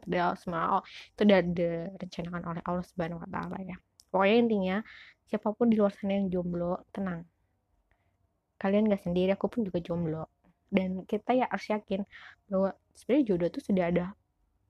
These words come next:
ditetapkan, kok, tenang aja. Insya Allah, insya Allah jodoh akan datang pada waktu yang tepat. Ah, yaudah ya, guys, aku mau gosok baju dulu nih buat besok sholat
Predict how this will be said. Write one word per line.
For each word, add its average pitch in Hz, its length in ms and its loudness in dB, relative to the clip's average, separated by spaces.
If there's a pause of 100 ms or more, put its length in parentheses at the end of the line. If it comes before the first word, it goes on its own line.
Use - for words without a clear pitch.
(600)
ditetapkan, 185 1200 -2
kok, 185 160 -8
tenang 170 160 -8
aja. 170 320 -16
Insya 180 240 0
Allah, 185 240 4 (880)
insya 202 400 -6
Allah 180 320 -2 (1400)
jodoh 190 400 4 (560)
akan - 240 -8
datang 190 480 -2 (880)
pada 185 240 -2
waktu 175 400 -2
yang - 80 -20
tepat. - 240 -20 (640)
Ah, - 160 -6 (880)
yaudah 196 240 6
ya, 220 160 6
guys, 196 400 2 (400)
aku - 240 -2
mau 214 160 4
gosok 196 240 0
baju 190 240 0
dulu 196 320 2
nih 226 160 2
buat 202 160 2
besok 185 320 -4
sholat 185 320 0